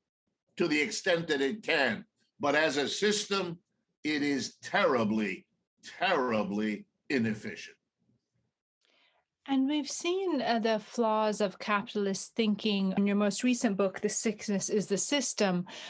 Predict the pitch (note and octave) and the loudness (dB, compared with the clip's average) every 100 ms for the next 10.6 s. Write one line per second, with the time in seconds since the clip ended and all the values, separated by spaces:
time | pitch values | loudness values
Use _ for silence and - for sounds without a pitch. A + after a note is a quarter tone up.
0 | F#3 G#3 G#3+ A3+ A3 A#3+ C#4 D4+ G#3+ F#3 | 0 0 2 2 4 4 4 4 2 0
1 | - - - - B3+ A#3 A3 G3+ G#3+ A#3 | -4 -16 -14 2 4 6 6 4 4 6
2 | A#3+ B3 A#3+ A3+ G3+ G#3+ F#3 G#3+ F#3 - | 6 4 2 0 2 0 2 2 0 -2
3 | - A3 A#3 F#3 F3+ - G#3 G3+ G3 F3+ | 2 2 4 2 2 2 2 2 0 0
4 | - - G#3 E3+ E3+ E3+ - - G#3+ F#3+ | -2 -2 2 2 2 0 -6 -6 0 2
5 | F#3 F#3 F3 - G3+ F3 - G#3+ A3 - | 4 2 -2 -2 -2 -2 0 0 0 0
6 | F#3+ F3 - - - A#3+ G#3+ C#4 C#4+ G#3+ | 0 0 -4 -8 -2 0 2 2 2 0
7 | E3 F3 - G#3 A3+ A#3+ - F3+ E3 E3+ | 0 -2 0 2 4 4 0 -2 -2 -2
8 | F3 F3 F3+ G3+ G3 F#3 E3 - G#3+ F#3+ | -2 0 0 0 -2 -2 -4 -4 -6 -6
9 | - G#3 G3 E3+ E3+ F#3 F#3+ F3+ E3+ F3 | -6 -2 0 0 -4 -6 -4 -4 -2 -4
10 | - F#3 - C4 G3+ E3+ | -6 -6 -2 0 0 0